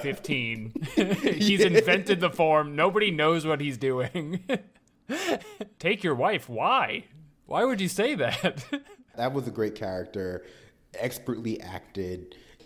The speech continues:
Speaker 2: A lot of the characters were fun. Like, I think that's, like, again, a through line throughout all of the movies for the Willy, in the Willy Wonka verse.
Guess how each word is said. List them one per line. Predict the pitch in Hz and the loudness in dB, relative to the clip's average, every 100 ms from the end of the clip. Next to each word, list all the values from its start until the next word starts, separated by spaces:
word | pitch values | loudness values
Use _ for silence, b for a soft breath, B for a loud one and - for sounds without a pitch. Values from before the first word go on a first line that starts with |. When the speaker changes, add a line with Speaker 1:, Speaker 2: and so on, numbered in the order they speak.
| B 123 | B 0
Speaker 2:
A | |
lot | 120 113 180 | 0 0 -2
of | 160 | -2
the | 120 | -4
characters | - 113 110 107 107 98 95 - | -4 0 0 0 -2 -2 -4 -6
were | 104 101 95 92 92 - - - - - | -6 -4 -2 -4 -4 -8 -14 -20 -18 -6
fun. | 110 98 85 85 | -4 -2 -6 -8
Like, | 95 101 - | -8 -8 -6
I | |
think | 117 156 - | -2 -2 0
that's, | 123 - | -2 -2
like, | 147 - | -6 -4
again, | 127 127 101 | -2 -2 -2
a | 107 | -6
through | - 113 131 | -8 -4 -4
line | 147 135 135 | -4 -4 -6
throughout | 131 113 104 - | -6 -4 -4 -4
all | 92 104 | -6 -6
of | 104 | -6
the | 101 | -8
movies | 92 92 95 101 101 104 | -8 -8 -6 -4 -6 -6
for | 95 - 95 92 92 92 71 85 | -10 -8 -6 -6 -6 -8 -12 -8
the | 95 90 87 87 - B B B - | -8 -6 -8 -10 -14 B B B -20
Willy, | 104 107 107 | -4 -2 -2
in | 104 113 | -2 -4
the | |
Willy | 98 110 113 | -2 0 0
Wonka | 104 101 - 113 | -2 -4 -6 -4
verse. | 117 120 | -2 -2